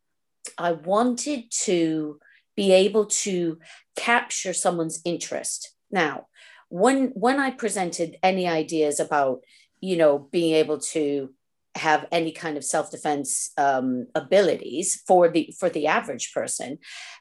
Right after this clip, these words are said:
if you slip the word in judo, they, they shut down.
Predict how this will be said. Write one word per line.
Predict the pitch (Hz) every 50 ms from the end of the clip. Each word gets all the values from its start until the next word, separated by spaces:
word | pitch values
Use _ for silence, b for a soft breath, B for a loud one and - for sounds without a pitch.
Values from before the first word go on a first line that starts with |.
| _ _ _ _ _ _ _ -
if | 214 208 - 214
you | 254 247
slip | 254 - - 277 269 269
the | - 247
word | 233 233 226 214 208
in | 208 190 185 180 170 - -
judo, | - 262 294 - 165 147 135 131 135 156 175 - - _
they, | - - 196 190 196 190 180 165 - _ _ _ _ - - -
they | 196 185 175 165
shut | 165 - - - 220 - - -
down. | 190 180 156 131 117 - -